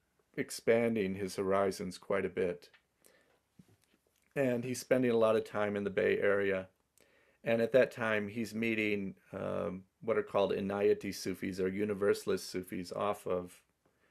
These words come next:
the lineage of Hazrat Inayat Khan, and becomes very close to them. Many of them are young Jews who have left Judaism for Sufism.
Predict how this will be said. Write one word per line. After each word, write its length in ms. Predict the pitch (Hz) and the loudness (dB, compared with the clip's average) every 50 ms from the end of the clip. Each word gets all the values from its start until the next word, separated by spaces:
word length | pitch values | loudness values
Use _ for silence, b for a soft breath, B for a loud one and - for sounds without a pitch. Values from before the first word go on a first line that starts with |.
| _ _ _ | _ _ _
the 80 | - 98 | -6 -2
lineage 400 | 98 98 98 98 95 95 92 90 | -2 -2 0 0 -2 -2 -4 -6
of 120 | 98 90 | -8 -8
Hazrat 360 | 92 101 95 90 - 95 92 | -6 -6 -6 -4 -4 -4 -4
Inayat 340 | 92 90 92 92 90 - - | -4 -4 -4 -4 -4 -6 -8
Khan, 340 | - 101 95 92 92 95 95 - _ _ _ _ _ _ _ _ _ _ _ _ _ _ _ _ _ _ _ B B B B B B B - | -10 -10 -8 -8 -10 -10 -12 -16 _ _ _ _ _ _ _ _ _ _ _ _ _ _ _ _ _ _ _ B B B B B B B -4
and 100 | 131 123 | -2 0
becomes 320 | 127 - - 147 123 - | 0 2 2 0 0 2
very 220 | - 135 113 104 | 2 4 4 4
close 460 | 90 - - - 120 127 135 127 - - | 4 0 0 2 4 4 4 4 0 -4
to 140 | - 135 117 | -4 -4 0
them. 600 | 110 110 107 107 107 107 104 104 104 101 98 95 b b b b b b - | 2 2 4 4 2 2 0 0 -2 -4 -6 -10 b b b b b b -4
Many 320 | 104 120 127 127 127 123 | 0 0 2 4 6 6
of 180 | 117 110 104 104 | 4 4 4 2
them 240 | 110 104 104 101 101 | 0 0 2 0 0
are 100 | 95 98 | 0 2
young 340 | 95 98 107 110 107 107 92 | 4 4 4 4 2 -2 -6
Jews 560 | 95 107 101 101 107 110 107 110 110 - - | -6 -2 -2 0 0 0 -2 -4 -6 -8 -6
who 160 | - 110 101 | -2 -2 0
have 140 | 101 98 104 | -2 -2 -2
left 360 | 101 117 117 113 - - _ | 2 2 2 2 0 -6 _
Judaism 960 | - 110 110 107 107 104 104 104 101 101 - 101 101 98 98 101 98 95 98 - _ _ _ _ _ _ | -4 -2 0 4 8 8 8 8 6 4 2 0 0 0 0 -2 -4 -6 -8 -12 _ _ _ _ _ _
for 120 | - - 101 | -4 -2 -2
Sufism. 840 | 95 - - 113 101 - - 104 98 92 98 98 95 95 95 95 95 | -2 -2 -6 -6 -4 0 0 0 2 2 0 -2 0 -2 -2 -4 -8